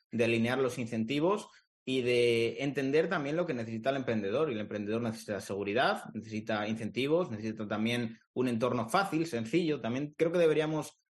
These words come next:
fijarnos mucho en lo que ha hecho Estonia, por ejemplo, con el tema de digitalizar muchos procesos. O sea, eh, tú realmente en Estonia desde tu casa puedes montar una empresa y solo tienes que ir a la embajada de Estonia a coger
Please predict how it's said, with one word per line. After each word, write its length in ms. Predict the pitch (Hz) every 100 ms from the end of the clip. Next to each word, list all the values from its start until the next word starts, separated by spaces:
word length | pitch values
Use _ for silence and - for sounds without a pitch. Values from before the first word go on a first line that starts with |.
| _
fijarnos 560 | - 127 127 143 160 127
mucho 380 | 123 135 - 156
en 100 | 135
lo 180 | 120 113
que 460 | 113 110 110 104
ha 60 | 117
hecho 160 | 117
Estonia, 500 | 117 - 135 151 160
por 100 | 127
ejemplo, 380 | 107 120 120 139
con 480 | 113 113 110 101 82
el 200 | - 101
tema 260 | 104 117 117
de 440 | 117 113 110 - -
digitalizar 680 | 127 131 - 123 120 120 135
muchos 260 | 147 - -
procesos. 640 | 113 110 117 156 190 - _ _ _ _
O 20 |
sea, 380 | - 120 110 -
eh, 340 | 117 117 113 113
tú 120 | 143
realmente 360 | 156 147 147 139
en 80 | 127
Estonia 460 | - 139 139 120
desde 480 | 117 110 110 110 110
tu 160 | 113 113
casa 280 | 135 135
puedes 220 | 117 123 120
montar 240 | 113 120
una 160 | 117 110
empresa 340 | 117 127 175
y 40 |
solo 180 | 143 113
tienes 180 | 117 113
que 80 | 117
ir 60 |
a 60 | 113
la 40 |
embajada 440 | 110 110 - 120 113
de 40 |
Estonia 360 | 110 123 123 113
a 60 |
coger 420 | 101 - 123 120